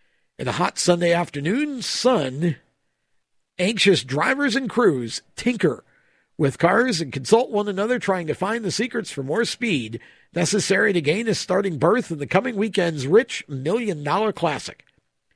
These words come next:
Some are desperate. For nearly a month, they have sweated and slaved over exotic one hundred thousand dollar racers that have baffled them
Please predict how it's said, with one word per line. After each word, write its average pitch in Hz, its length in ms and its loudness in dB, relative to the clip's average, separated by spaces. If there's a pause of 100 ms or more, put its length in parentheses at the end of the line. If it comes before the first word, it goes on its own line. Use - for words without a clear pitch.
(300)
Some 185 320 0
are 202 40 4
desperate. 156 480 0 (460)
For 135 120 -6
nearly 247 320 2
a - 40 4
month, 214 320 2
they 160 140 2
have 135 160 0
sweated 208 460 0
and 202 140 0
slaved 151 520 0
over 135 260 0
exotic 151 560 -2 (440)
one 202 180 0
hundred 214 260 4
thousand 190 300 2
dollar 151 200 0
racers 208 520 -2 (460)
that 123 80 -8
have 113 200 -8
baffled 175 420 0
them 104 220 -14